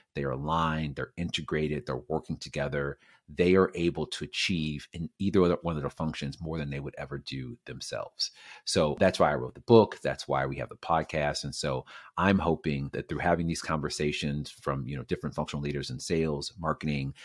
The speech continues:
sales enablement, C E Os, general managers, all across the board,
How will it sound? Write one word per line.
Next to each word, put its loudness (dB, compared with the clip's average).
sales 2
enablement, -4
C 0
E 2
Os, -2
general 2
managers, -4
all 12
across 6
the -8
board, -6